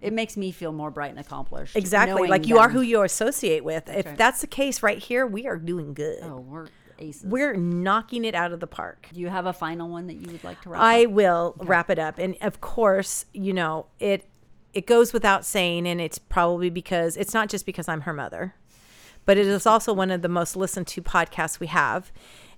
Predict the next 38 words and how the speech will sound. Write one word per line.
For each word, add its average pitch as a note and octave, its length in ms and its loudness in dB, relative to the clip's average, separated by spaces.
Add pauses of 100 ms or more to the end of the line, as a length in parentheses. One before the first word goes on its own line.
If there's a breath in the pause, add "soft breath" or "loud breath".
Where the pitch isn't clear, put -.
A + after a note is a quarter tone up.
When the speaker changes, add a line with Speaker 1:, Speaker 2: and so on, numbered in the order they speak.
Speaker 2:
And G3+ 260 4
I G#3 100 6
appreciate G#3+ 600 2
it G3 140 -4
so G3+ 140 0
much F3+ 300 -4
because F3+ 680 -2
it G3 180 0
is F#3+ 340 2
with F#3+ 160 -2
my F3+ 120 2
daughter, F3 300 2
Jacqueline, D3+ 760 -2
and E3+ 400 -2 (340)
the F3+ 500 -6 (100)
podcast - 520 -2
is F#3 120 -6
called F3 280 0
One G3+ 200 0
of G#3 60 0
My F#3+ 120 2
Favorite F3 360 -2
Humans. E3+ 600 -6 (580 loud breath)
And G3 520 4
that G#3+ 300 4
aired, G#3 420 4 (160)
um, F3+ 440 0
the F3+ 120 -2
day G#3+ 200 4
after F#3+ 440 2
the F#3 180 -4
fourth F#3 280 0
of E3 60 -4
July, E3 580 -2 (160)
Speaker 1:
Mm-hmm. D3 500 -8
Speaker 2:
um, F#3 520 2 (600)
last E3+ 420 -2
year. F3 300 -4